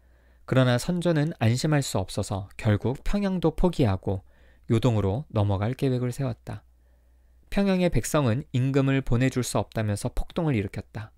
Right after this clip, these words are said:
선조는 폭동을 피해 몰래 평양을 떠났다. 며칠 후 영변에 이르자 선조는 세자 광해군에게 국사를 맡기는 내선을 명하고는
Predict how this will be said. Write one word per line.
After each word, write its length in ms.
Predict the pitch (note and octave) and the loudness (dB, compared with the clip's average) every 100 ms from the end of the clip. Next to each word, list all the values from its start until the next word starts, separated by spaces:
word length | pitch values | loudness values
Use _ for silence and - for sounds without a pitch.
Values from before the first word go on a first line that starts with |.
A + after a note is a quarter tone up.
| _ _ _ _ | _ _ _ _
선조는 580 | - D3 C#3 A#2 G#2 D#3 | -2 0 2 2 0 -2
폭동을 420 | - - F3+ E3 D3+ | -2 -2 0 0 0
피해 380 | - E3+ A2 G#2 | 0 2 2 0
몰래 420 | G#2 G#2 G2 G2+ - | 2 2 2 0 0
평양을 380 | F#3 F3+ C3 | 0 0 -2
떠났다. 540 | A2 B2+ G#2+ - A2 A2+ _ _ _ - - _ _ - | -2 -4 -6 -8 -10 -12 _ _ _ -20 -20 _ _ 0
며칠 360 | A2+ - C#3+ | 0 2 -2
후 180 | G#2+ G#2 - - _ - | -2 -4 -8 -20 _ 0
영변에 500 | G#2 G#2 G#2 G#2 D3 | 0 0 0 0 0
이르자 440 | A2 F#2 G2 F#2+ - | -2 -2 -4 -6 -12
선조는 560 | - D#3+ C#3 G#2 A2 F#2+ - _ _ | -6 -4 -2 -2 -4 -8 -16 _ _
세자 460 | - - F#3 E3 D#3+ | -8 -4 -2 0 -2
광해군에게 760 | - A2+ C3 A#2 G2+ F#2+ G#2 F#2+ - _ _ _ | -2 0 2 0 -2 -2 -4 -6 -12 _ _ _
국사를 580 | - C3 - D#3 D3+ C#3 | -4 -4 0 0 2 0
맡기는 480 | G2+ - A2 B2+ | -2 -4 -4 -2
내선을 460 | A2+ G2+ G2+ D3 D3+ | 2 2 2 0 0
명하고는 640 | A#2 F#2+ A2 G2 A#2+ A#2+ | 0 0 -2 -2 -2 -4